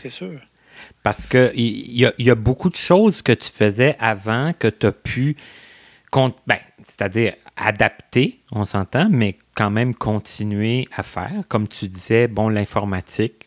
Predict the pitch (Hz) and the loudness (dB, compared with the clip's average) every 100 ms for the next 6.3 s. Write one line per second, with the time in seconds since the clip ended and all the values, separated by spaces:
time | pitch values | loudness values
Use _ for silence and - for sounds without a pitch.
0 | - 95 98 95 98 101 - 104 98 101 | -8 -6 -4 -4 -2 -4 -4 -6 -2 -2
1 | 104 95 95 - 92 90 - 113 165 - | -2 -2 -4 -4 -6 -6 -4 -2 -2 -4
2 | - - - - - _ _ 208 - 120 | -20 -20 -20 -20 -20 _ _ 2 2 0
3 | 233 - 170 160 139 - _ _ _ _ | -6 -8 -2 0 -2 -6 _ _ _ _
4 | _ _ _ - 123 - 175 147 - 180 | _ _ _ -12 -10 -2 2 2 0 2
5 | 185 156 139 143 190 160 160 139 139 147 | 2 2 0 0 -2 0 -2 -2 -4 -4
6 | 139 131 | -4 -6